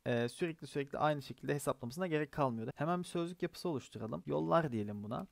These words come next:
Biz ne yapıyorduk? Fonksiyonumuz çalışmadan önce aradığım şey acaba sözlükte var mı? Daha önceden bulup ben onu kaydettim mi diye soruyordum. Hemen bu, e, komutu girelim.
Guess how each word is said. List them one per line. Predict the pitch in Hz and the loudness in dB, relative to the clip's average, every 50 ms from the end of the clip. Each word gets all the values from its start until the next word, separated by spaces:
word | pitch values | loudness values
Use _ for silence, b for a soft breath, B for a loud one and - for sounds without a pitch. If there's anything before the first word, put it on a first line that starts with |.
| _ _ _ _ 135 | _ _ _ _ -6
Biz | 151 156 175 | -4 0 4
ne | 208 | 6
yapıyorduk? | 214 208 208 - 127 123 180 - - | 6 6 4 2 -2 -4 -4 -6 -6
Fonksiyonumuz | - - 143 143 - - 160 165 175 170 - | -4 -4 -4 -4 -4 -6 -4 -4 -4 -4 -2
çalışmadan | - 160 175 180 - - 135 117 117 110 | 0 0 0 0 -2 -2 0 0 0 0
önce | 110 113 123 160 175 208 - _ _ _ _ _ _ _ _ _ _ _ _ - | -2 -2 -2 -4 -4 -6 -6 _ _ _ _ _ _ _ _ _ _ _ _ 4
aradığım | 135 135 143 147 151 175 185 170 | 6 6 8 6 6 4 2 2
şey | - - 147 170 226 - _ _ _ _ | 0 0 0 0 0 -2 _ _ _ _
acaba | - 151 151 151 127 113 | 2 2 4 4 2 0
sözlükte | - - - 147 151 143 135 127 - 175 151 | 0 0 2 2 2 2 0 2 4 4 6
var | 131 135 135 | 8 8 8
mı? | 123 110 113 113 | 8 6 4 2
Daha | 120 131 147 143 | 4 4 2 2
önceden | 139 131 131 143 143 143 | 0 0 0 0 0 0
bulup | 131 156 185 - - | 0 -4 -2 0 0
ben | 139 | 0
onu | 135 151 160 | 0 0 0
kaydettim | - 139 131 127 139 131 - 143 135 | 4 4 6 6 4 2 0 -2 -4
mi | 120 117 | -2 -2
diye | 160 | -4
soruyordum. | 170 - - 139 131 120 107 107 | -4 -4 -4 -2 -2 -2 -2 -2
Hemen | 127 165 175 165 160 165 170 | 0 2 4 4 4 4 0
bu, | 170 - - | -4 -4 -4
e, | - 127 120 123 | -2 0 2 2
komutu | 117 - 151 156 160 - 170 | 0 0 -4 -4 -4 -4 -2
girelim. | 165 170 131 113 110 80 | 0 2 2 2 0 -2